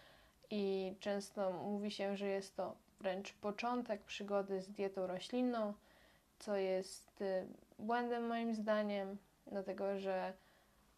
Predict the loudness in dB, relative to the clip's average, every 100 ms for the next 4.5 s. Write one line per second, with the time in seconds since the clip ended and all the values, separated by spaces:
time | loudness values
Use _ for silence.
0 | _ _ -20 -20 _ -20 -16 -4 -2 2
1 | 2 4 4 2 2 0 0 0 -4 -4
2 | 0 0 0 2 4 4 4 2 -2 2
3 | 2 2 -6 2 4 4 2 -2 -2 2
4 | 4 6 4 2